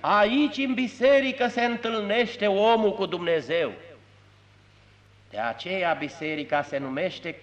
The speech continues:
Casa lui Dumnezeu. Iar Sfântul Ioan Gură de Aur spune că cine nu are biserica de mamă, n-are pe Dumnezeu de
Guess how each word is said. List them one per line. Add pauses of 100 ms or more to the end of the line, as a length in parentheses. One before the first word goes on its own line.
(180)
Casa (280)
lui
Dumnezeu. (1120)
Iar
Sfântul
Ioan
Gură
de
Aur (1300)
spune
că
cine
nu
are
biserica
de
mamă, (640)
n-are
pe
Dumnezeu
de